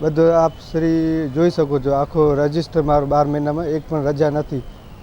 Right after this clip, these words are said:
ચાર દિવસ રજા સિવાય બીજી કોઈ રજા નથી. ડૉક્ટર રોહિત ભીલ, માતરમઢ પી એચ સી. પહેલાં, આની પહેલાં પણ ઘણી બધી ફરિયાદો કરેલ છે આના ઉપર. અને પહેલાં નેત્રામાં હતો તો આવી રીતે સ્ટાફને બીજાને,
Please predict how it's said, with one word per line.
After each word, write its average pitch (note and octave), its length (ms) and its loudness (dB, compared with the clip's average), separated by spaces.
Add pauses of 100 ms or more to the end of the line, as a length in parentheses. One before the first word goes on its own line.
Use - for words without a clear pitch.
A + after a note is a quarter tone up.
(140)
ચાર D#3+ 180 2
દિવસ D3+ 320 -4
રજા D3 240 0
સિવાય D#3 240 0
બીજી D3 200 -4
કોઈ C#3 160 -2
રજા C#3 260 -2
નથી. B2+ 300 -8 (800)
ડૉક્ટર D#3 540 2
રોહિત E3 200 2 (160)
ભીલ, C#3+ 160 0 (800)
માતરમઢ C#3+ 480 0
પી C#3+ 100 -2
એચ C#3 100 2
સી. E3 260 -8 (680)
પહેલાં, D3+ 500 2 (500)
આની D3+ 120 0
પહેલાં E3+ 320 2
પણ E3+ 160 -2
ઘણી D#3 200 0
બધી D#3 240 -2
ફરિયાદો D3+ 680 0
કરેલ D3+ 280 0
છે D#3 280 0
આના D3+ 300 0
ઉપર. D3 300 0
અને C#3 1120 -4 (360)
પહેલાં D#3 220 2
નેત્રામાં E3 500 2
હતો D#3+ 180 0
તો E3 100 -2
આવી E3 220 2
રીતે D#3+ 320 -2
સ્ટાફને D#3 440 -2
બીજાને, D#3 420 0